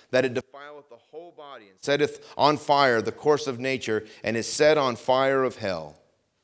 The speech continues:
For every kind of beast, and of bird, and of serpent, and of things in the sea is tamed, and hath been tamed of mankind. But the tongue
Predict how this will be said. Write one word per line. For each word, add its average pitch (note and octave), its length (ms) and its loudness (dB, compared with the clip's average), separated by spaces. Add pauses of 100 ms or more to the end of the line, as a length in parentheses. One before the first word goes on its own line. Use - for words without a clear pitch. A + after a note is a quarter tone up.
(300)
For D3 200 4
every G3+ 500 6
kind F3 500 0
of C#3 220 -4
beast, D#3+ 380 -4
and A#2 120 -2
of G2 140 -8
bird, D3 320 4
and B2 140 -4
of G2 100 -6
serpent, E3 480 -4 (240)
and A2+ 140 -2
of G#2 100 -2
things E3 340 0
in C#3 100 -4
the A2+ 100 -4
sea F3 340 -4
is C3+ 160 -2
tamed, A2+ 500 -6
and G2+ 120 -8
hath D#3+ 260 -2
been D#3+ 180 -2
tamed B2+ 440 -4
of G2+ 120 -6
mankind. A2 800 -8 (480)
But B2 180 2
the - 100 -2
tongue F#2 600 -10